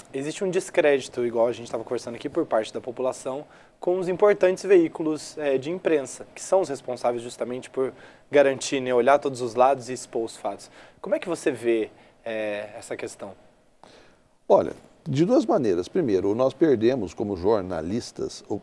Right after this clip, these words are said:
Speaker 2: a prioridade de gerar a informação. Depois, isso é um fato. O outro fato é que essa desconstrução da imprensa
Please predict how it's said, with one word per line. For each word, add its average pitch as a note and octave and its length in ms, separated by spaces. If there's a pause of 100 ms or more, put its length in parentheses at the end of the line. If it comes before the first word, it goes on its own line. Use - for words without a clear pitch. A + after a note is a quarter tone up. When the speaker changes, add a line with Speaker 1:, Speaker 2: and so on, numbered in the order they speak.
Speaker 2:
a D3 320 (160)
prioridade A#2 720
de A#2+ 140
gerar A2+ 580
a A#2+ 140
informação. C3+ 640 (1400)
Depois, B2+ 840
isso A#2 200
é C3+ 40
um C#3+ 80
fato. - 400 (340)
O - 60
outro - 200
fato D3+ 380
é G#2+ 140
que - 420 (420)
essa C3 300
desconstrução D#3+ 1080
da A#2+ 120
imprensa G#2+ 640